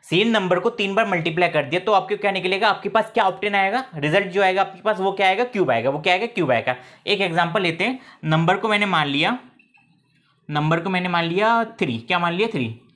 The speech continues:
है ना, नंबर को थ्री मान लिया। तो cube of a number लिखा कैसे जाता है? तो थ्री के ऊपर थ्री, थ्री के ऊपर थ्री, मतलब थ्री क्या है? बेस है, और ये वाला थ्री क्या है? पावर है। क्या है? पावर है,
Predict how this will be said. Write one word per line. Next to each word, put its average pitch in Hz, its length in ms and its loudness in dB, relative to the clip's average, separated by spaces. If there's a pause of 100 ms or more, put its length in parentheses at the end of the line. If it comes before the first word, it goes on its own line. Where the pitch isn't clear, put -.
(160)
है 185 60 0
ना, 214 80 2
नंबर 160 260 2
को 190 120 0
थ्री 196 160 -2
मान 127 180 2
लिया। 120 180 0 (320)
तो 214 220 -2
cube 240 160 4
of 240 120 4
a 240 80 0
number 220 200 0
लिखा 214 220 0
कैसे 170 220 -2
जाता 135 220 0
है? 139 160 -4 (220)
तो 185 80 -2
थ्री 180 280 0
के 226 140 0
ऊपर 214 260 2
थ्री, 127 320 -4 (920)
थ्री 165 180 0
के 175 100 0
ऊपर 208 200 2
थ्री, 135 320 -4 (420)
मतलब 190 260 2
थ्री 208 180 2
क्या 214 180 2
है? 247 120 2
बेस 170 360 0
है, 277 160 -2 (2500)
और 143 200 0
ये 180 60 4
वाला 196 160 4
थ्री 202 220 -2
क्या 220 120 0
है? 233 80 -4
पावर 120 300 2
है। 127 60 0
क्या 170 180 -2
है? 214 60 0
पावर 120 360 -2
है, 127 160 -4